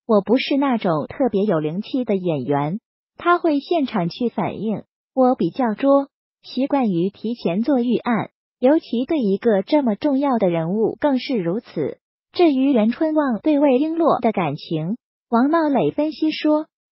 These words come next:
是爱，是占有欲。袁春望是得不到就要毁灭，但傅恒的爱是得不到，可以牺牲，这就是对比。什么是爱？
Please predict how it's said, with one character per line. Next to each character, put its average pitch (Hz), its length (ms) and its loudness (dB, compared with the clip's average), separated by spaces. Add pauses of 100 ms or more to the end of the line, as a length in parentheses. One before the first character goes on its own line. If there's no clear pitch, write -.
是 - 180 -2
爱， 247 300 0 (300)
是 302 280 2
占 349 260 2
有 165 200 2
欲。 220 300 -6 (280)
袁 254 240 0
春 339 260 0
望 294 240 2
是 247 200 0
得 196 180 -4
不 254 120 -4
到 214 240 2
就 277 200 0
要 262 180 0
毁 147 200 -2
灭， 196 320 -2 (380)
但 330 200 0
傅 311 180 -4
恒 220 260 -2
的 233 100 0
爱 247 300 -2 (280)
是 269 280 2
得 226 160 -2
不 320 120 0
到， 214 120 -4 (460)
可 269 180 0
以 247 200 2
牺 277 240 -4
牲， 285 340 0 (340)
这 359 200 2
就 285 180 2
是 254 240 -2
对 311 240 -2
比。 147 260 -4 (280)
什 202 220 -2
么 233 100 0
是 269 260 -4
爱？ 233 220 -4